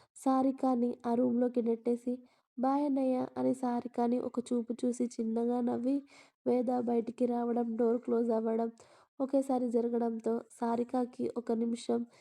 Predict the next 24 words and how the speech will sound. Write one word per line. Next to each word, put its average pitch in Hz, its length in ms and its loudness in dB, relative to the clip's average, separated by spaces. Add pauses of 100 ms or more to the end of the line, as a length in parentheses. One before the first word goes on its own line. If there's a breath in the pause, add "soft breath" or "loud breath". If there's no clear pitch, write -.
(260 soft breath)
ఏం 240 240 4
జరిగిందో 240 580 -2 (220)
అర్థం 226 360 -2
అవ్వక 233 400 -2
బెదురుగా 240 600 0
చూస్తూ 247 480 -4
ఉంటే, 233 260 -2 (600 soft breath)
జీవన్ 254 460 2
డోర్ 226 240 2
లాక్ 233 300 0
చేసి 233 360 -2 (140)
ఆమె 233 220 0
వైపుకు 233 400 -2
తిరిగి 240 380 -2
నవ్వాడు 233 500 0 (140)
చేతులు 240 380 -2
కట్టుకొని. 233 560 -4 (720 soft breath)
"అన్నా 233 300 2
చెల్లెలి 269 440 2
ప్లానా 233 480 0
ఇది?" 247 240 0 (240)
అని 247 240 2
అంది 240 400 0
సారిక 240 460 -2